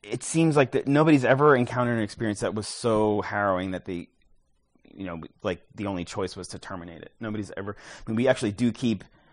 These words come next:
emergency, an emergency stock of an antipsychotic and a benzodiazepine in the session room with us, but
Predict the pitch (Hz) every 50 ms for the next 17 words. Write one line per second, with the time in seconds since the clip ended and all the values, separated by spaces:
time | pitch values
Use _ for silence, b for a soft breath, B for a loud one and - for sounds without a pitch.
0 | b b b b b - - 104 110 113 101 101 101 - - 104 98 95 90 -
1 | 92 98 85 98 104 104 110 104 95 110 98 - 101 92 - - 98 92 92 -
2 | 101 92 95 92 90 87 92 87 - - 92 85 - 101 98 92 92 87 82 90
3 | 87 - 92 95 95 104 104 101 98 92 90 90 95 92 95 90 - - 98 90
4 | 87 87 87 - - b b b b b b b _ _ _ _ _ - 95 101
5 | 98 98 98 90 92 95 - 101 - - - 101 107 - 117 107 104 104 95 95
6 | 104 110 98 98 90 - - 92 -